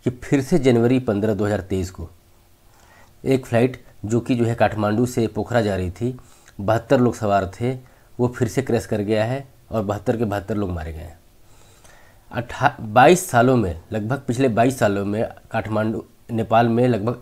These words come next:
एटीन प्लेन क्रैश हो चुके हैं और इसमें तीन सौ पचास लोग मारे गए हैं। आप अगर रिकॉर्ड देखेंगे तो जुलाई दो हज़ार सत-, सत्ताईस जुलाई दो हज़ार, दो हज़ार दो, दो हज़ार दो, दो हज़ार चार, मतलब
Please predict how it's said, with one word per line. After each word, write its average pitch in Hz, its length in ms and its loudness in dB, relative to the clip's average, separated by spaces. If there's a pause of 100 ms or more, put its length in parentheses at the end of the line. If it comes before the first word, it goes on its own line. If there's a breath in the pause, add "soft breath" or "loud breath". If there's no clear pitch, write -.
एटीन 131 360 -2
प्लेन 117 240 2
क्रैश 104 300 -4
हो 95 80 -6
चुके 87 200 -10
हैं 90 80 -10
और 120 220 -4
इसमें 123 260 -6
तीन 120 120 -4
सौ 113 120 -8
पचास 98 320 -10
लोग 98 100 -6
मारे 85 220 -10
गए 82 60 -10
हैं। 92 160 -14 (560 soft breath)
आप 117 200 0
अगर 123 200 2
रिकॉर्ड 127 320 8
देखेंगे 127 500 0 (640 soft breath)
तो 135 280 4
जुलाई 113 300 2
दो 113 120 0
हज़ार 110 160 0
सत-, - 400 -12 (160)
सत्ताईस 123 360 -2
जुलाई 117 200 2
दो 107 160 0
हज़ार, 113 340 0
दो 104 140 -4
हज़ार 104 200 -2
दो, 107 240 0
दो 107 120 -2
हज़ार 107 420 -4
दो, 104 340 -4 (340 soft breath)
दो 110 60 -2
हज़ार 107 180 0
चार, 117 320 0
मतलब 131 260 2